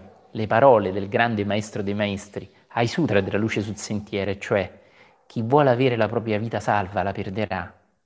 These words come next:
e "uccidi il desiderio di vivere", e le uniamo,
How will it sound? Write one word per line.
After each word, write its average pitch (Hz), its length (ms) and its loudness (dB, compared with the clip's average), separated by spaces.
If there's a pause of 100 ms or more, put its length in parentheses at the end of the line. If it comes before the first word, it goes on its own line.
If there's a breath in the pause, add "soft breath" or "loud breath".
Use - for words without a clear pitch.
(140)
e 123 300 -2 (520 loud breath)
"uccidi 135 520 -4
il 107 100 -2
desiderio 104 500 0
di 98 160 -6
vivere", 95 680 -6
e 139 120 -12
le 131 160 0
uniamo, 101 520 -2